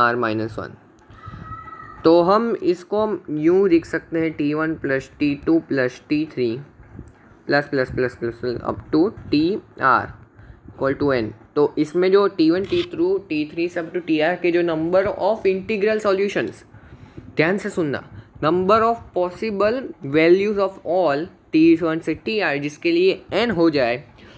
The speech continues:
तो उसके जितने number of solutions होंगे वो इतने ही होंगे, n minus, n plus r minus one C r minus one, यानी कि इसके number of solutions, number of integral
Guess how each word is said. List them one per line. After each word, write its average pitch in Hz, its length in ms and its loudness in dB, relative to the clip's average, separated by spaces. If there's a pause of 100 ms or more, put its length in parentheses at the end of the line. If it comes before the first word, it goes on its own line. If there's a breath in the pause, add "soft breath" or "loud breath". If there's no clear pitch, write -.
(120)
तो 151 80 0
उसके 165 240 4
जितने 165 400 2
number 185 340 0
of 185 180 -8
solutions 175 580 0
होंगे 143 320 2 (560 loud breath)
वो 143 240 4
इतने 175 480 2
ही 190 220 0
होंगे, 196 400 0 (220)
n 147 220 -4
minus, 160 320 0 (520)
n 151 200 0
plus 156 200 0
r 151 180 2
minus 151 280 -4
one 156 140 -4
C 156 140 0
r 147 80 2
minus 147 280 -4
one, 208 100 -6 (540 loud breath)
यानी 165 240 2
कि 170 140 2 (200)
इसके 156 360 -2
number 139 360 0
of 143 200 -2
solutions, 120 640 -4 (1000 loud breath)
number 143 340 2 (100)
of - 240 -4
integral 160 560 -4